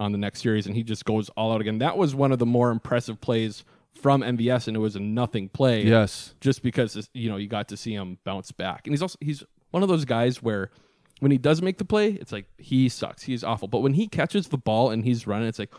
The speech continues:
Speaker 1: "Holy shit, this guy, it, he could be a monster."
Speaker 2: He flies. And, yeah, you, you kinda nailed it of, like, what my objective was, was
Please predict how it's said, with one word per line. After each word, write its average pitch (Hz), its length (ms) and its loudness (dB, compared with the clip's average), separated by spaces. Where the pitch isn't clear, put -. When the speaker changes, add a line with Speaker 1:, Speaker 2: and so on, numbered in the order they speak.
Speaker 1:
"Holy 156 380 2
shit, - 280 -2
this 143 240 2
guy, 123 280 4
it, 110 400 0
he 135 180 -6
could 139 140 -4
be 110 100 -2
a 95 40 -2
monster." 87 380 -8
Speaker 2:
He 117 80 2
flies. 104 480 0
And, 120 160 4
yeah, 127 180 4
you, 117 240 6
you 135 200 4
kinda 120 240 0
nailed 113 300 -2
it 98 100 -4
of, 92 220 -8
like, 101 200 -8
what 107 320 -4
my 98 220 -4
objective 92 540 -10
was, 92 260 -6
was 90 260 -10